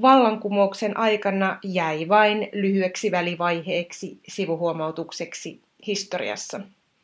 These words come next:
Mutta kiinnostava se vaihe on. Jos palataan hieman aikaisempiin podcast-jaksoihin ja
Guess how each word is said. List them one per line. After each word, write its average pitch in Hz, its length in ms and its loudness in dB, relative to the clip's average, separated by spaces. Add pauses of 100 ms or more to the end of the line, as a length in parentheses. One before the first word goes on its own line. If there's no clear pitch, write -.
(420)
Mutta - 160 -4
kiinnostava 202 580 2
se 202 160 -2
vaihe 185 460 2
on. 170 320 -4 (1300)
Jos 233 140 -4
palataan 254 460 6
hieman 254 360 4
aikaisempiin 190 1120 -2
podcast-jaksoihin 175 1200 -4
ja 160 180 -4